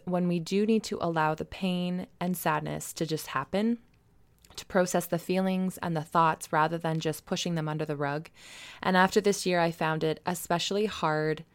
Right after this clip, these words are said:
to celebrate over the holidays. You see, this year was a year where my family and myself had a very long list of loss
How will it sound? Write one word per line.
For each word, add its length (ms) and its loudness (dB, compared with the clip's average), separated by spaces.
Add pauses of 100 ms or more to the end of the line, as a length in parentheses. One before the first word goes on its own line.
(160)
to 120 0
celebrate 920 -4 (240)
over 200 -2
the 100 -6
holidays. 640 -6 (640)
You 120 4
see, 200 4
this 240 0
year 520 4
was 400 0
a 80 -4
year 760 0
where 260 0
my 160 -2
family 760 -2 (160)
and 140 -4
myself 640 -4
had 220 -8
a 440 -2 (340)
very 360 2
long 320 2
list 500 -2
of 160 -2
loss 560 0